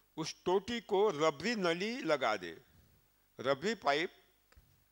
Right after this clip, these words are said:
नली की एक सिरा टोटी को जोड़ दे और दूसरा सिरा फुटवॉल के पास छोड़ दे।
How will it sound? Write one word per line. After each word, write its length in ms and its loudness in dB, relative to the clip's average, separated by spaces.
नली 420 -4
की 540 -8
एक 180 0
सिरा 600 0
टोटी 280 0
को 160 4
जोड़ 240 0
दे 200 -10
और 100 0
दूसरा 380 2
सिरा 600 2
फुटवॉल 420 6
के 120 0
पास 280 2
छोड़ 360 -2
दे। 220 -10